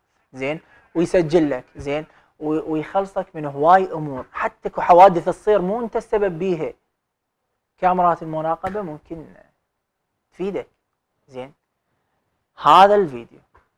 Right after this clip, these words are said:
ما شاء الله، لولا الله يريد يكشف زيف هؤلاء. شوف، شوف، شوف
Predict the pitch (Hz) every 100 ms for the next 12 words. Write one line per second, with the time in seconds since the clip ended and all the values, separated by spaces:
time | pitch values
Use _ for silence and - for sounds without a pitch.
0 | _ _ _ _ _ _ _ _ 135 165
1 | 170 151 143 139 151 185 233 _ _ _
2 | _ - 165 175 156 151 170 226 - _
3 | _ 151 147 143 180 - - 156 _ _
4 | 151 202 185 - - 156 147 160 202 262
5 | - _ _ _ _ 151 -